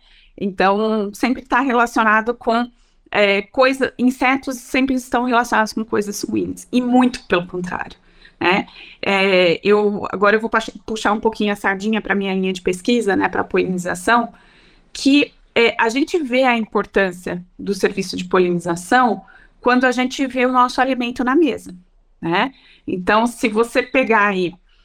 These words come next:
maracujá, se você pegar melancia, se você pegar, é, a maçã, que a gente come praticamente todo dia, né? É, são todos produtos que dependem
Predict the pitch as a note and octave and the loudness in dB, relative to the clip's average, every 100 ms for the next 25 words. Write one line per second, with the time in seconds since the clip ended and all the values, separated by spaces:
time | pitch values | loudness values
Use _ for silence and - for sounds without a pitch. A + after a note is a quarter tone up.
0 | _ F#3 G3 F#3+ - G3+ E3+ E3+ G3 F#3+ | _ -2 0 -2 -2 -4 0 2 2 0
1 | F3+ F3+ F#3+ G3+ G#3 G3 G3 F#3+ F#3 F#3 | -4 -8 -8 -8 -4 -4 -2 -2 -2 -4
2 | - F#3+ F#3 F3+ F3 - F#3+ G3+ G3 - | -10 -6 0 2 2 -2 -2 0 0 0
3 | G3 F#3+ F#3 F3+ _ - _ - F#3 F#3 | 2 4 2 -2 _ -20 _ -2 2 4
4 | F#3 F3 E3+ E3 - F#3 _ F#3 F#3+ G3 | 4 4 2 0 -6 -10 _ -2 0 -2
5 | - - F#3+ G3+ G3 F3+ F#3 G3+ - F#3 | -8 -2 -2 0 -2 -4 -6 -8 -4 -4
6 | F#3+ F#3 F#3+ - F3+ F3+ F3+ F#3+ F#3+ A3 | -4 -4 -4 -2 -4 -4 -4 -4 -2 -4
7 | F3 F#3 G#3 F3+ F3 E3+ F#3 - - - | -2 0 2 2 0 0 2 0 -2 -16
8 | - _ - G#3 G#3 G#3+ - G#3+ - D4 | -20 _ -2 2 4 2 -2 -14 -4 0
9 | C#4+ C4+ C4+ _ _ _ _ D#4+ F4+ D4+ | 0 -2 -8 _ _ _ _ 4 4 4
10 | D#4 - C#4 C4 A3 A#3+ C4+ - C#4 C4+ | -2 -6 0 0 0 -6 -6 -6 -8 -8
11 | - C4+ B3+ B3 - A3+ A3+ A3+ A3 A#3+ | -2 2 4 2 2 2 2 0 0 0
12 | A#3+ | -2